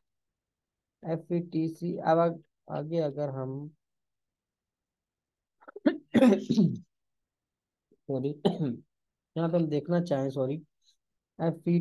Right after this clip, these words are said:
T सी, आगे हम समझ आ गई। तो आप अगर इसको टैब को press करो तो ये आपको यहाँ पे दिखाता भी है commands को Complete करके भी दिखाता है ये। हम्म,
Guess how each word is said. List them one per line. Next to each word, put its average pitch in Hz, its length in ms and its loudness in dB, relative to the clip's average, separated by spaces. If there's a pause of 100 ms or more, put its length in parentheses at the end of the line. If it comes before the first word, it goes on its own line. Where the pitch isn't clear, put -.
(120)
T 170 180 2
सी, 165 560 -4 (120)
आगे 160 140 0
हम 175 120 4
समझ 180 260 2
आ 165 80 4
गई। 160 180 0
तो 165 80 2
आप 160 220 4
अगर 165 180 0
इसको 160 180 -6
टैब 175 420 2
को 185 100 0
press 160 340 -2
करो 139 200 -2 (840)
तो 143 400 -6 (140)
ये 143 260 -8
आपको 139 420 -10
यहाँ 127 340 -10
पे 131 180 -8 (580)
दिखाता 135 540 -10
भी 135 120 -12
है 123 140 -8
commands 123 520 -12
को 123 260 -8 (1600)
Complete 131 420 -10
करके 131 320 -14
भी 127 80 -16
दिखाता 117 440 -16
है 110 180 -10
ये। 123 140 -12 (3500)
हम्म, 127 640 -18